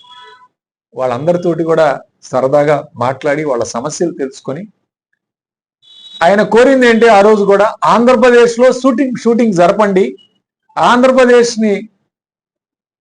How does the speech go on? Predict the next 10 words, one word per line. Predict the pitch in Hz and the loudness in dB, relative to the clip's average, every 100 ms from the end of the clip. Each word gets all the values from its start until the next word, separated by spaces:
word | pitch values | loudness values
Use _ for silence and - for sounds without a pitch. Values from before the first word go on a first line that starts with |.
| _ _ _ _ _ _ _ _ | _ _ _ _ _ _ _ _
సినిమా | - 214 254 262 | -4 -2 2 2
పరిశ్రమకి | 254 233 220 220 220 180 | 2 2 2 0 -2 0
దగ్గర | 147 175 240 220 | 0 2 2 2
తీసుకురండి, | 208 - 196 190 175 190 - _ _ _ _ _ _ _ _ | 0 -2 -2 -2 -2 -4 -6 _ _ _ _ _ _ _ _
కేవలం | 202 247 254 208 | 0 4 4 4
హైదరాబాదు | 185 220 247 233 233 220 233 | 4 4 4 4 4 2 0
చుట్టుపక్కల | 226 180 208 220 - 202 | -2 -4 -2 0 0 -2
పరిసర | 175 156 190 | -2 -4 -8
ప్రాంతాల్లోనే | 185 180 175 180 165 170 160 | -2 -4 -2 -2 0 -2 -4
జరుగుతున్నాయి, | 139 151 156 147 190 | -4 -4 -6 -8 -10